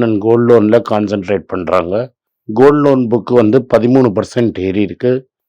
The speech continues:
என் ஆர் ஐஸ் வந்து இருபத்தஞ்சு பர்சன்ட் of the total business contribute பண்ணியிருக்காங்க. ஆர் பி ஐ வந்து பஜாஜ் ஃபைனான்ஸோட இன்ஸ்டன்ட்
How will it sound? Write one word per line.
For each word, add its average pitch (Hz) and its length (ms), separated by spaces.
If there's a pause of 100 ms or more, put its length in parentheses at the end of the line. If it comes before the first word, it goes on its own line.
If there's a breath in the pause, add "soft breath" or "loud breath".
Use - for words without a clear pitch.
(180)
என் 135 220
ஆர் 143 180
ஐஸ் 113 260
வந்து 117 200 (140)
இருபத்தஞ்சு 120 560 (100)
பர்சன்ட் 107 460
of 107 60 (100)
the 135 60 (180)
total 123 260 (120)
business 113 380 (400)
contribute 117 580
பண்ணியிருக்காங்க. 92 580 (520)
ஆர் 151 140
பி 151 140 (120)
ஐ 120 60 (120)
வந்து 120 240 (720)
பஜாஜ் 135 340 (120)
ஃபைனான்ஸோட 120 640 (140)
இன்ஸ்டன்ட் 123 460